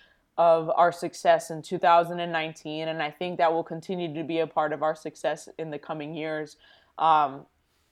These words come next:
obviously, more time together to train would be wonderful, uh, but if the women continue to be dedicated, then I think what they're doing on their own and then trusting our coaching staff, um, to make any adjustments at the last minute, um,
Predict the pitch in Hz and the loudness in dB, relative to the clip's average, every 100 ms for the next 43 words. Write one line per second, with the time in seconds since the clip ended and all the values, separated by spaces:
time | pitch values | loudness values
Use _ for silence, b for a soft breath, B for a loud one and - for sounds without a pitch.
0 | - 190 190 190 202 185 180 180 - 175 | 6 8 6 2 -2 0 0 -2 0 -2
1 | 170 175 175 160 165 156 - 170 170 170 | 0 -2 0 0 -2 -4 -4 -6 -4 -6
2 | 165 160 139 160 170 170 180 175 175 b | -6 -4 -2 -2 -4 -2 0 0 -4 b
3 | b b - 160 160 151 170 175 165 - | b b -2 2 2 2 0 0 -2 -6
4 | 170 160 170 165 165 160 160 160 156 156 | -6 -2 -2 -4 -8 -8 -6 -6 -6 -8
5 | 156 160 151 147 160 151 156 151 156 143 | -2 -2 -2 -4 -6 -2 -2 -2 -6 -6
6 | 151 - 165 156 - - 160 156 156 147 | -8 -6 -8 -8 -14 -6 -4 -2 -4 -2
7 | 170 170 175 170 170 - 156 156 147 - | -2 0 -2 -4 -8 -10 -8 -6 -4 -2
8 | 175 170 170 151 151 - 175 170 - 165 | 0 -2 -4 -6 -8 0 0 0 -4 -6
9 | 131 147 - 170 160 160 156 156 139 151 | -4 -4 -4 -6 -6 -10 -6 0 2 0
10 | - b b b _ 143 151 147 131 - | -4 b b b _ -2 0 0 -2 -6
11 | - _ _ _ _ _ _ 180 170 160 | -20 _ _ _ _ _ _ -4 -2 -2
12 | 139 160 156 160 156 - 151 151 147 143 | -4 -4 -4 -2 -2 -4 -10 -8 -4 0
13 | 139 143 147 139 143 - 135 135 131 120 | 0 0 -8 -8 -8 -8 -8 -8 -8 -16